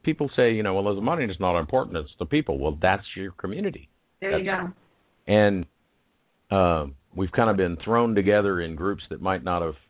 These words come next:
Speaker 1: wound up that way. Uh, because in the city, you, you know, your next door neighbor may be an accountant, and you may think numbers are, you know, the devil's work. And, and used to, you all kind of lived in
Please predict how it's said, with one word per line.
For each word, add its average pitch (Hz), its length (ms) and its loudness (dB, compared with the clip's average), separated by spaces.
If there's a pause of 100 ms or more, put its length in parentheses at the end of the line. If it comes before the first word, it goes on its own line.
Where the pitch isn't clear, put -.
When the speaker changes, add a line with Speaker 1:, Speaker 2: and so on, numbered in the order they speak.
(120)
Speaker 1:
wound 87 260 0
up 151 180 2
that 67 200 -2
way. - 260 -10 (800)
Uh, 87 220 4
because 85 300 2
in 98 120 -2
the 82 80 -6 (100)
city, 147 160 2
you, 95 380 -2
you 95 160 -2
know, 80 220 -4 (100)
your 92 140 2
next 101 220 4
door 90 160 2
neighbor 101 280 4
may 90 140 4
be 82 160 2
an 76 80 0
accountant, 107 420 0
and 82 120 -2
you 87 80 -2
may 90 240 0
think 80 220 -4
numbers 92 400 0
are, 71 240 -6 (840)
you 85 140 -2
know, 67 220 -6
the - 60 -4
devil's 131 360 0
work. - 320 -8 (840)
And, 90 420 0 (600)
and 85 420 -2 (120)
used 107 260 2
to, 104 80 4
you 95 240 6
all 92 140 6
kind 95 180 0
of 95 80 4
lived 87 240 2
in 87 220 -4